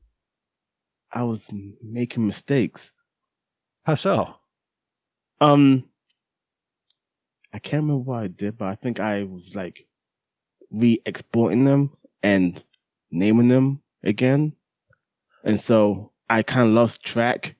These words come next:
Speaker 2: <laughs>
Speaker 1: of the numbers. So I'll probably have, like, the same track twice with different names.
Speaker 2: You mean, like, the actual files that you were sending off for the album itself?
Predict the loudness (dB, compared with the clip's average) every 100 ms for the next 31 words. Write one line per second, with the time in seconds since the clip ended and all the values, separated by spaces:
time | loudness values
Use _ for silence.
0 | -18 -16 -14 -18 _ _ -4 -2 0 2
1 | 2 2 4 2 0 -8 _ _ _ _
2 | _ _ _ _ 0 2 4 0 -2 -8
3 | _ _ _ _ _ _ _ _ _ -2
4 | -2 -2 -2 -2 0 -4 -4 _ _ _
5 | _ -14 -6 0 2 2 2 2 2 -2
6 | -20 _ _ _ _ -4 0 0 0 -4
7 | -20 _ _ -4 -4 0 -2 0 -4 -4
8 | -6 -12 -20 _ _ _ _ _ _ -2
9 | 2 2 2 2 2 2 2 2 0 -2
10 | 0 0 2 0 0 -2 -2 -4 -2 -4
11 | -2 -4 -4 -4 -2 0 0 0 -2 -4
12 | -2 -2 -2